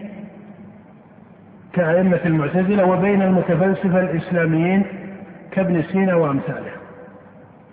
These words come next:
فيقال بينهم فروق من وجوه، منها أن هؤلاء ينتسبون للفلسفة وهؤلاء لا ينتسبون إليها بل يطعنون عليها، ومنها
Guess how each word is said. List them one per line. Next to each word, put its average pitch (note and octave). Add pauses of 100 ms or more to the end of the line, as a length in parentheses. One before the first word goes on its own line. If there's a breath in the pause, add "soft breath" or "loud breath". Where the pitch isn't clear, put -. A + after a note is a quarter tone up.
(280)
فيقال G3+
بينهم G3+
فروق G3
من F3+
وجوه، F3 (440)
منها G3+
أن G3+
هؤلاء G3
ينتسبون F3+
للفلسفة F#3
وهؤلاء F3+ (140)
لا G3
ينتسبون F3+
إليها F3+
بل E3+
يطعنون F3
عليها، F3 (840)
ومنها A3